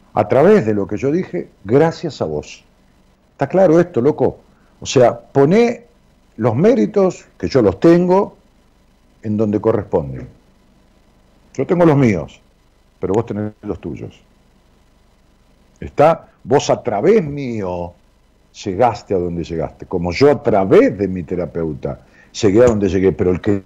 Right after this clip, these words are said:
llegó fui yo. Cuando el alumno no supera al maestro, no sirve el alumno y tampoco el maestro. Superar no es que vos sabés más que yo, ni yo más que vos, eso es una competencia. Superar es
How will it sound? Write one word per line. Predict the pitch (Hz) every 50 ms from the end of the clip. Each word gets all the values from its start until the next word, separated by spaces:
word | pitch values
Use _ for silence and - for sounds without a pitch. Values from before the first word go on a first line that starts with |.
| _ -
llegó | 85 82 92 90 98 131 127
fui | - - 120 107
yo. | - 101 85 - - - - _ _ _ _ _ _ _ _ _ _ _ _ _ _ _ _ _ _ _ _ _ _ _ _ _ _ _ _ _ _ _ _ _ _ _ _ _ _ _ _ _ _ _ _ _ _ _ _ _ _ _ _ - - -
Cuando | - 92 95 95 95
el | 95 95
alumno | 90 87 110 147 185 185 175 165 156 147
no | 123 123 120
supera | - - 110 104 - 120 117 120 110
al | 98 92
maestro, | 90 87 87 87 71 - - - 64 65 65 64 - - - -
no | 85 104 101
sirve | 98 - - 120 110 113 101 101
el | 95 87
alumno | 82 82 90 95 92 90 87 85 85 85 82 -
y | 90 82
tampoco | - 73 73 73 71 - 85 78 - 78
el | 78
maestro. | 69 65 65 64 65 65 - - - 52 50 - - - - - _ - - - - -
Superar | - - - 87 - 104 110 143 - 123
no | 113 117 127
es | 123 98 - - - _ _ -
que | - 85
vos | 95 95 -
sabés | 90 85 95 90
más | 87 85 73
que | 82 80
yo, | 80 107 113 113 113 110
ni | 101 92 82
yo | - 92
más | 85 85 85
que | -
vos, | 85 101 107 107 107 _ -
eso | - 107 - - 78
es | -
una | 90 80 78
competencia. | 69 78 69 67 76 69 71 67 62 - - - 50 _ _ _ _ _ _ _ _ _ _ _ _ _ _ _ _ _ _ _ _ _ _ _ _ _ _ _ _
Superar | - - - 95 - 98 113 131 123
es | 120 120 - -